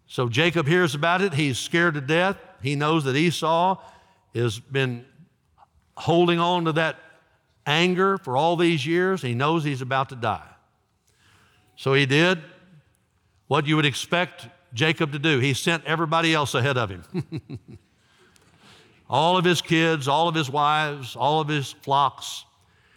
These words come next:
And he goes down by a little stream. And the angel of the Lord appears to him. It might have been Jesus. It might have just been one of the angels that was guard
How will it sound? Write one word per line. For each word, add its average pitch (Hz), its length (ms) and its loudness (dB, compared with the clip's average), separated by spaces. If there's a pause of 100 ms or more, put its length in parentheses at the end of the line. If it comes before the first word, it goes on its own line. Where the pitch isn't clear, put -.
(300)
And 123 80 0
he 127 60 2
goes 185 360 2
down 190 560 0 (760)
by 147 220 2
a 139 80 4
little 160 500 0 (280)
stream. 117 680 -2 (1120)
And 110 160 0
the 113 140 -2
angel 160 560 0
of 147 100 -4
the 147 80 -4
Lord 101 560 -4
appears 104 440 -8
to 92 100 -12
him. 85 80 -12
It 87 80 -14
might 113 220 0
have 131 100 -6
been 147 160 -2
Jesus. 165 760 -6 (880)
It 104 140 -2
might 127 180 2
have 123 120 -2
just 135 260 -4
been 143 500 -4 (1600)
one 139 180 2
of 147 60 2
the 151 80 0
angels 165 600 2
that 131 120 0
was 113 140 -6
guard 147 520 2